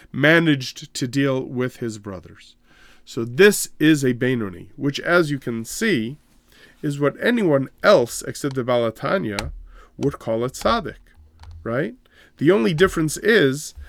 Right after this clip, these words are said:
that a tzaddik, when we view a person's external behavior, you'll call him a tzaddik.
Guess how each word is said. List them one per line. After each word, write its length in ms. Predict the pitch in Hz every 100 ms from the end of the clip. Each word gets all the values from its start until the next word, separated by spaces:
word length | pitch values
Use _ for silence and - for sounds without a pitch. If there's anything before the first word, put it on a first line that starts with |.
| - -
that 300 | 127 135 131 -
a 160 | 131
tzaddik, 680 | 131 - 196 240 165 143 -
when 180 | 135 139
we 120 | 143
view 220 | 135 180
a 40 | 156
person's 460 | - 180 160 139
external 1000 | - 123 - - - 196 226 190 135 101
behavior, 760 | 95 127 123 113 107 120 175 240 _ - _ - - _ _ _ _
you'll 240 | - 151 156
call 240 | 185 196
him 100 | 196
a 60 | 190
tzaddik. 600 | - 240 196 104 -